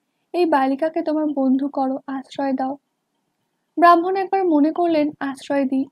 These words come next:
আবার ভাবলেন, যে মন্দিরে আশি বৎসর ধরে একাই সূর্যদেবের পুজো করলেন, আর শেষ দশায় আবার কার হাতে তার পুজোর ভার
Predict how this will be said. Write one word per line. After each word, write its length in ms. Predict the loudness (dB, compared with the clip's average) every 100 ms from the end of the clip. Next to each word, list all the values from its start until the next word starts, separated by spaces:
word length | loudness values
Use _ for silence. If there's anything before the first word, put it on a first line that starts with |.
| -8
আবার 280 | -6 -4 -6
ভাবলেন, 440 | -6 -4 -2 -2 -8 _ _ _ _ -2
যে 180 | 2 2
মন্দিরে 460 | 4 4 2 0 -2
আশি 360 | -4 -6 -4
বৎসর 600 | -2 -2 -2 -6 -4 -4
ধরে 260 | -2 -4 -6 -8
একাই 420 | -8 -6 -4 -6
সূর্যদেবের 680 | -4 -4 -4 -6 -6 -6 -4
পুজো 240 | -4 -2 -4
করলেন, 440 | -2 0 0 -4 -8 _ _ _ -4
আর 140 | -2 -2
শেষ 320 | -2 -2 -2
দশায় 340 | -2 -2 0 0
আবার 220 | 2 -2
কার 320 | -4 -2 -2
হাতে 220 | -4 -8
তার 220 | -6 -6
পুজোর 340 | -4 -8 -6 -6
ভার 220 | -6